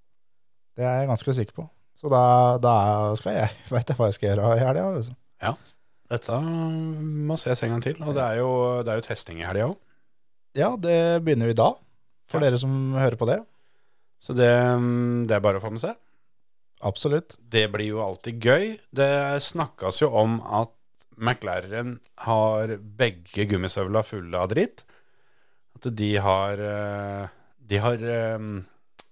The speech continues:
Speaker 2: rota det til skikkelig. Så det blir spennende å se om det stemmer. Eh, det var jo litt McLaren, eh, opplegg før, eh,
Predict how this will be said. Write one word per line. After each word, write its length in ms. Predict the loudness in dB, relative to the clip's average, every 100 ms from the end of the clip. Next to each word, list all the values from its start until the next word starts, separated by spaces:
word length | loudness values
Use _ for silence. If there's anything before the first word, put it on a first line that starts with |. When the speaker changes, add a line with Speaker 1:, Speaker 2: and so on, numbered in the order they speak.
| _ -2 2
Speaker 2:
rota 360 | 4 2 -4
det 140 | -6 0
til 180 | 0 0
skikkelig. 340 | -4 -8 -10 -12 _ _ _ _ _ _
Så 80 |
det 80 | -4
blir 120 | -2
spennende 280 | -2 -4 -4
å 40 | -8
se 140 | -8
om 140 | -6
det 140 | -2 -2
stemmer. 380 | 0 0 0 -4 -12 -20 _ _ _ _ -8
Eh, 280 | -4 -2 -2
det 120 | 2
var 240 | 4 4
jo 80 | 0
litt 220 | -2 -4
McLaren, 680 | -4 -2 0 0 -2 -8 -8
eh, 760 | -4 -2 0 -2 -2 -2 -4 -6 -14 _ _ _ _ _ _ _ _ -12
opplegg 480 | -6 2 4 2 -4
før, 380 | -4 2 2 2
eh, 800 | -2 -2 -2 -2 -2 -2 -4 -6